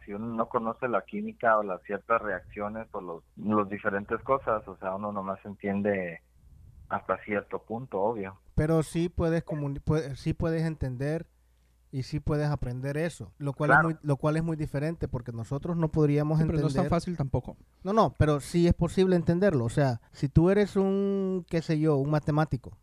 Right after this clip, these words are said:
Speaker 2: y no sabes nada de química, lo que quiere entender Tony es que tú no vas a entender nada de lo que es la ciencia en cuanto a la química, pero sí estás en la capacidad de entenderlo.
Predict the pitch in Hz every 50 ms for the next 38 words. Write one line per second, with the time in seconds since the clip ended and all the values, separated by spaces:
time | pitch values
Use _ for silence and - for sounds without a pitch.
0 | _ _ _ _ _ _ _ - 147 135 131 131 - 156 160 160 165 165 165 160
1 | 151 139 - - 170 185 175 143 123 - 127 123 131 _ _ - _ - - 139
2 | 139 127 131 127 143 147 156 165 160 - 170 160 165 160 - - 160 170 175 165
3 | 151 151 147 - - 160 151 - _ _ - - _ - 147 143 151 147 147 147
4 | 156 160 151 151 131 131 131 131 135 135 135 139 143 143 135 131 123 117 - 131
5 | 120 127 135 143 143 131 - - 131 123 123 - 151 143 131 123 120 123 120 110
6 | - 123 120 117 - 123 117 117 - 165 180 185 165 139 - - - _ - -
7 | 147 139 127 - - 147 - - 160 165 180 180 185 170 - 143 - - 123 -
8 | - 123 120 131 131 127 123 131 123 131 151 170 165 123 92